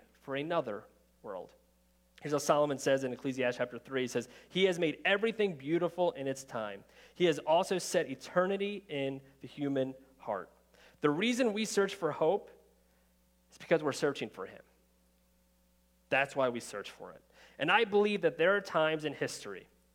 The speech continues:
where God shows up and God interrupts us to remind us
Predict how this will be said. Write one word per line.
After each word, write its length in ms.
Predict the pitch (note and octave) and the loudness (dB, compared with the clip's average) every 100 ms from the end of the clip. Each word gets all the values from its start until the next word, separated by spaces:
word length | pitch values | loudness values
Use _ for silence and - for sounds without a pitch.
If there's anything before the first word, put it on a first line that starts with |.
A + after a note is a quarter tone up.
| _ _ _ _ - | _ _ _ _ -2
where 160 | B2 | -2
God 360 | B2 D#3+ E3 G3 | 4 2 4 0
shows 460 | - F#3 F3 G#3 | 2 4 4 4
up 300 | C#3+ F#2 - - _ _ _ _ _ | 0 -2 -8 -20 _ _ _ _ _
and 160 | - C3 | -6 0
God 280 | D3+ C#3 - - | 2 2 0 -2
interrupts 600 | F#3 A3 F#3 D3+ - - | 2 4 4 2 0 -2
us 280 | G#2 - - _ - | -2 -4 -12 _ -10
to 140 | - | -4
remind 680 | D#3+ E3 E3 E3+ F#3 A3 E3 | 0 0 2 2 2 0 2
us 400 | A#2 G2+ - - | 0 0 -4 -16